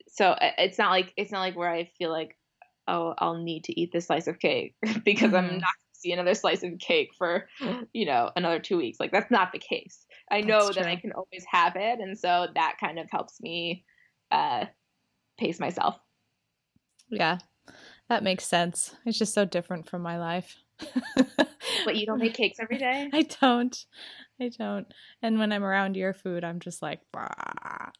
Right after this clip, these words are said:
Speaker 2: taking
Speaker 1: I'll
Speaker 2: it
Speaker 1: just
Speaker 2: all in, taking plates home.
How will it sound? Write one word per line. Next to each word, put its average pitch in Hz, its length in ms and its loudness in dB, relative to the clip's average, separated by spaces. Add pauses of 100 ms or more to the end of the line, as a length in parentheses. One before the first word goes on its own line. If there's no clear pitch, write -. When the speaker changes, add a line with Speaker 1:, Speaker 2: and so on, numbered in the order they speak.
(340)
Speaker 2:
taking 196 140 -6
Speaker 1:
I'll 190 180 0
Speaker 2:
it 190 80 2
Speaker 1:
just - 20 0
Speaker 2:
all 190 200 4
in, 190 240 0
taking 190 340 -6
plates 180 340 -6
home. 180 480 -8